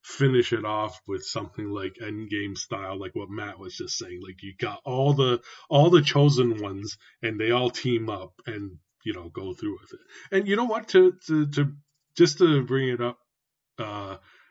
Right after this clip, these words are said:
just to remind everyone, I think that in this Evil Dead universe, in order to become the chosen one, like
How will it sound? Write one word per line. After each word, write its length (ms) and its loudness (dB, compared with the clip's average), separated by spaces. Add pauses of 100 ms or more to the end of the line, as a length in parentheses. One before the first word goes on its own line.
(220)
just 200 8
to 80 8
remind 400 2
everyone, 420 -8 (260)
I 140 -4
think 360 -4
that 300 -2
in 180 0
this 240 0
Evil 260 0
Dead 240 0
universe, 420 -4
in 180 -8
order 280 -2
to 100 -2
become 380 -8
the 100 -8
chosen 580 -6
one, 260 -2
like 260 -6